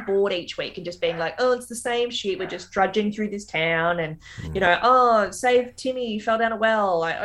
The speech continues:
Speaker 1: okay, cool, we saved Timmy, and then we get, like, a bunch of gold from the mayor, and, like, off to the next town." Like, how do you stop your players from just being like,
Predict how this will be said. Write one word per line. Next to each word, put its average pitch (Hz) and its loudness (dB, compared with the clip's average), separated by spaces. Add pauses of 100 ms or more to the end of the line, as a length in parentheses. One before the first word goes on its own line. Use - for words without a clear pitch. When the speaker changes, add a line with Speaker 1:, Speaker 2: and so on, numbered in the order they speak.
Speaker 1:
okay, 233 -2
cool, 214 -2
we 202 -8
saved 214 -4
Timmy, 196 -6
and 165 -2
then 170 0
we 170 -4
get, 185 -4
like, 202 -6
a 202 -14 (100)
bunch 202 -4
of 214 -8
gold 202 0
from 202 -12
the 196 -10
mayor, 185 0
and, 160 -2
like, 143 -8
off 233 -2
to - -10
the 254 2
next 247 -2
town." 180 -2
Like, 170 0
how 226 2
do 247 -6
you 233 -8
stop - -8
your 202 -10
players 185 -6
from 180 -12
just 185 -10
being 180 -4
like, 160 -4